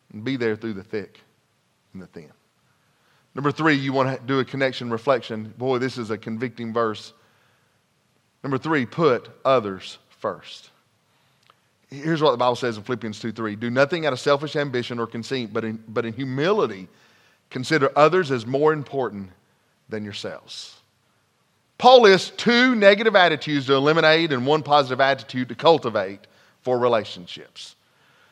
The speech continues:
The, the Greek stating of that verse says this, "Neither selfish ambition nor conceit." The addition of a verb of action, "do nothing,"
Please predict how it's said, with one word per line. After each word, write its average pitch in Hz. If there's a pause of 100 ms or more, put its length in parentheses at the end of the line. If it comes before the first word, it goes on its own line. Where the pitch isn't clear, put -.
(120)
The, 185
the 190
Greek 247
stating 220
of 175
that 165
verse 175 (240)
says 190
this, 170
"Neither 190
selfish 269
ambition 240
nor 220
conceit." 190 (1300)
The 233
addition 269
of 240
a 180 (200)
verb 262
of 202
action, 214
"do 254
nothing," 220